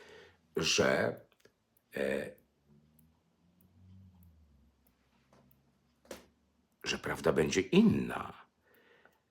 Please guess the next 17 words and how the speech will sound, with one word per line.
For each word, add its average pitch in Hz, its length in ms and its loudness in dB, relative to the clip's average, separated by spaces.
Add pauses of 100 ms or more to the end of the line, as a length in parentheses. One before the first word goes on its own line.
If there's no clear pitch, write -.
(140)
E, - 220 -6 (1040)
ja - 160 2
zdaję 190 320 8
sobie 156 180 10
sprawę 76 380 4
z - 120 -2
tego, - 500 0 (340)
że 73 580 2 (2250)
można 60 280 -6
wziąć, 67 480 -4 (100)
kupić - 600 -4
zwykły 71 360 -6
licznik 71 320 -4
Geigera 62 640 2 (680)
i - 60 -4
samemu 180 680 4
dokonać, - 840 2